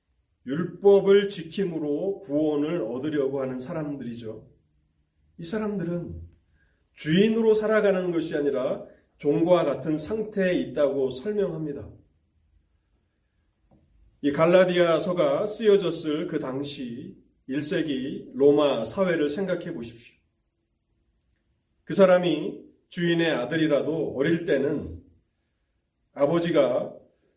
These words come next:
정한 후견인과 청지기 아래서 살아야 합니다. 미성숙한 자녀들은, 어린 아이들은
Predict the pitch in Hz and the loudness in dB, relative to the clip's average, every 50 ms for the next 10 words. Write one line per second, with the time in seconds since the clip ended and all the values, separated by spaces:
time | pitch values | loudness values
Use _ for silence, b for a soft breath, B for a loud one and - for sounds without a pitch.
0 | _ - - 151 143 151 147 135 120 120 - - 196 - - 247 214 233 220 196 | _ -8 -2 0 2 2 2 2 0 0 -4 -8 -10 -8 -8 -4 -2 0 2 2
1 | 175 165 151 139 131 143 135 127 120 113 - - - - 214 226 220 208 175 185 | 2 0 0 2 4 4 4 4 2 0 -4 -6 -8 -6 -6 -4 -4 -2 -4 -4
2 | 170 175 175 165 117 110 113 127 131 131 131 135 147 139 127 117 104 95 95 - | -4 -4 -2 -2 -2 -2 0 0 0 0 0 0 0 0 0 0 -2 -6 -8 -10
3 | - - 202 190 180 165 156 156 143 139 147 151 147 135 - - 90 - - - | -10 -8 -6 -4 -4 -2 -2 -4 -4 -4 -6 -6 -6 -6 -6 -8 -8 -10 -14 -18
4 | - _ _ _ _ _ _ _ _ _ _ _ _ _ _ _ _ _ _ _ | -20 _ _ _ _ _ _ _ _ _ _ _ _ _ _ _ _ _ _ _
5 | _ _ _ _ _ _ _ _ _ _ _ _ _ _ _ _ _ - 151 170 | _ _ _ _ _ _ _ _ _ _ _ _ _ _ _ _ _ -4 -2 2
6 | 170 233 220 226 220 - - 226 220 208 - 156 151 160 180 175 175 165 151 135 | 4 4 4 4 2 0 0 2 2 2 2 2 2 2 2 2 2 2 0 -2
7 | - - - - - - _ _ _ _ _ _ _ _ _ - 143 156 175 185 | -2 -4 -8 -12 -16 -20 _ _ _ _ _ _ _ _ _ -2 0 2 4 4
8 | 180 151 135 139 143 156 170 156 127 - 95 - - - | 4 4 4 2 2 2 0 0 -2 -4 -6 -8 -12 -14